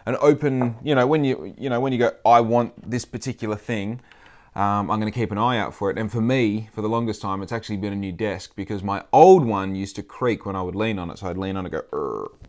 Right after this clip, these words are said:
er, er," you know? So we're out the other night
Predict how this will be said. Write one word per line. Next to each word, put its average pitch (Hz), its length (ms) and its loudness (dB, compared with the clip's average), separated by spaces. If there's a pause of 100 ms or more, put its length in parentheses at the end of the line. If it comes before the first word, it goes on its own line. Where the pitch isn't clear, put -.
(220)
er, 58 420 -6 (300)
er," 65 320 -4 (100)
you 85 140 -10
know? 98 220 -10 (880)
So 143 300 -2 (440)
we're 170 160 4
out 147 140 6
the 131 80 2
other 120 140 0
night 107 260 -2